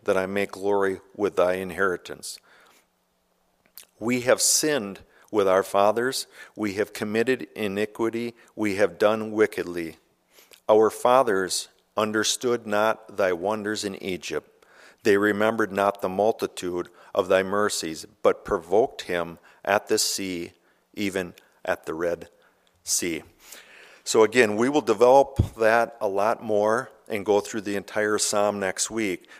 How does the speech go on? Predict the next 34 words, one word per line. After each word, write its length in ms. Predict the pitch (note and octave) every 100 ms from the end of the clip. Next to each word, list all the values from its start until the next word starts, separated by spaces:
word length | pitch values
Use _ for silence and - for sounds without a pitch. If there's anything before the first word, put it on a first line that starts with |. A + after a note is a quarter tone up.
| -
But 100 | A2
what 140 | B2+
the 100 | B2
psalmist 500 | - C3+ C#3+ D3+ -
is 120 | A2
doing 320 | - B2 B2 G#2+
is 160 | F#2+
he's 140 | G2+ -
starting 500 | - A2+ A2+ G#2+ G2+
out 340 | G#2+ A#2+ -
and 160 | F#2+ F#2
he's 320 | F2+ E2+ -
extolling 580 | F2 - A#2 A2+ A2 G#2
the 60 |
Lord, 320 | F#2+ G2+ G#2
he's 180 | F#2+ E2+
praising 500 | - A2 A2+ G#2 A2
the 100 | F#2
Lord, 400 | F2+ F#2+ G2 G#2 - _ _ - - -
and 200 | A2 G#2
then 320 | A#2 C3+ C#3 C3+ - _ _ -
he 120 | B2+
acknowledges 960 | B2 A#2 A2+ D3+ A#2 - F#2 - - - _ _ _ _ _ - -
with 220 | A#2+ A#2+
his 200 | A#2+ G#2+
forefathers 760 | - A#2+ C3+ - F#2 F#2+ F2+ -
that 160 | -
we 180 | G#2 C3+
have 140 | A2
sinned, 500 | - - B2 F#2+ E2 -
we 100 | G#2+
have 120 | F#2+
committed 500 | - G#2 G#2+ G#2+ F2 -
iniquity. 720 | F#2 F#2+ A2 - F#2+ E2+ D#2+